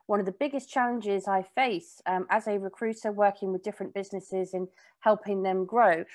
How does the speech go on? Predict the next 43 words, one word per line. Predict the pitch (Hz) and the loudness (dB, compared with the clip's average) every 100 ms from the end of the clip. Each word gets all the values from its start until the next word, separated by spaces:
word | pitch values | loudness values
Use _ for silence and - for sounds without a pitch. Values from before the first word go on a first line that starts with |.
| - - | -20 0
is | 214 214 | 0 2
where | 214 302 392 | 6 6 6
do | 240 240 269 262 | 2 0 0 2
they | 226 220 214 214 214 _ - | 4 4 4 0 -2 _ -2
put | 233 170 - | -2 -2 -2
the | 196 190 | 0 2
diversity, | 190 185 196 196 - | 2 4 4 2 0
equity | 196 - 180 - | -2 -2 -8 -6
and | 180 | -4
inclusion | 180 175 - 196 190 190 175 | -2 -4 -2 -2 0 -2 -6
conundrum | 170 180 185 180 175 165 160 165 - - - | -4 -2 0 0 0 -2 -2 -4 -12 -6 0
on | 185 | 2
their | 185 175 | 6 6
radar? | 165 165 156 139 143 - _ - _ | 6 6 4 -2 -4 -10 _ -20 _
You | - 196 | 0 0
know, | - | 4
is | 285 302 | 4 4
it, | 254 - | 2 0
is | 302 | -2
it | 254 | 0
within | 226 247 233 233 | 2 4 6 4
their | 220 202 | 4 2
D | 196 202 190 | 2 2 2
N | 180 | 2
A? | 170 147 143 165 | 0 -2 -4 -4
And | 185 | -2
this | 196 - | -2 -2
is | 202 | -2
something | - 214 190 | 0 0 0
that | 190 190 | -2 2
they | 196 | 2
believe | 196 196 202 220 208 190 | 2 2 2 2 0 -4
will | 185 175 | -6 -4
be | 190 | -4
the | 170 | -4
core | - - 240 220 | -8 -6 0 2
of | 214 208 | 0 2
their | 185 | 2
success | 185 - - 190 - | 2 -2 -6 -4 -4
as | 170 | -8
a | 170 | -6
business, | 220 220 160 160 180 _ _ _ _ - | -4 -4 -6 -12 -14 _ _ _ _ 0
or | - 285 208 | 6 6 6